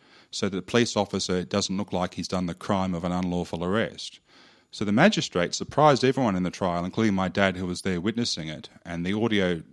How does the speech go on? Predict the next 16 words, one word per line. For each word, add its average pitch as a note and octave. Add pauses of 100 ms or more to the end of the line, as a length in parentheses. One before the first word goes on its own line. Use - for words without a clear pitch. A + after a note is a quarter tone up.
(120)
transcript G#2
is E2+ (580)
due G#2+
to -
be F#2
deleted F#2+
this -
month, E2+
so -
we F#2+
will G2
be F#2
doing F#2
everything G2
we E2+
can F#2